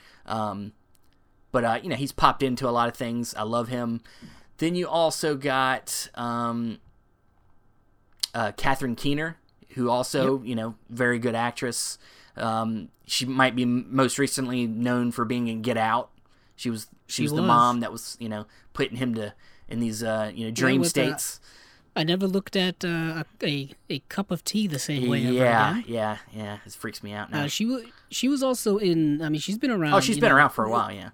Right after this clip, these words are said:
Speaker 2: Yeah, I mean, what's interesting is that, you know, ninety-five, with this time frame we're talking about, it's like a lot of these actors that we know now, like,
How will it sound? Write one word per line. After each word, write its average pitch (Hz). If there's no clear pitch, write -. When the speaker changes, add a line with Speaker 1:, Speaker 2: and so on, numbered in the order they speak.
Speaker 2:
Yeah, 196
I 196
mean, 202
what's 214
interesting 262
is 190
that, 170
you 190
know, 180
ninety-five, 165
with 156
this 151
time 151
frame 151
we're 139
talking 156
about, 139
it's 139
like 139
a 143
lot 151
of 170
these 156
actors 147
that 143
we 147
know 139
now, 131
like, 151